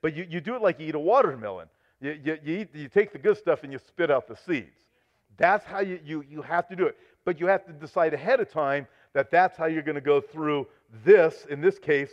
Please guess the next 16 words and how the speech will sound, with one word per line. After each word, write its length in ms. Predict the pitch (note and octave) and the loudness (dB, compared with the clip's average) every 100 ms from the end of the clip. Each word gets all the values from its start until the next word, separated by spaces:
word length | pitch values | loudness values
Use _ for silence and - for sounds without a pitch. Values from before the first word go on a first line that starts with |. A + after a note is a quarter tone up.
| - | -6
Daniel 220 | D#3 D3+ D#3+ | -6 -4 -2
chapter 220 | D3 D#3 | -2 -2
one, 140 | D3+ - _ _ _ | -4 -6 _ _ _
the 80 | C3+ | -14
schooling 520 | - - E3+ D#3 C#3+ | -12 -4 -2 0 -2
process. 440 | - F3 - A#2 - | 4 4 4 -4 0
Listen, 280 | F#3+ C3 - _ _ | 0 0 -16 _ _
what 340 | A#2+ F#3+ C4+ | 2 4 4
you 80 | C4+ | -2
put 320 | - A3+ A3 | 0 0 2
in 200 | G3 F#3+ | -2 -2
your 120 | F3 E3 | -4 -2
mind 640 | D#3 E3+ E3 C3 A#2 A#2+ - _ _ | 2 4 4 2 -4 -10 -18 _ _
will 680 | A2 B2 E3+ D#3+ B2+ B2 B2+ | -16 2 6 6 6 2 -2
affect 440 | B2+ G3+ B3 - | -4 -4 -4 -8
you. 140 | C3 | -14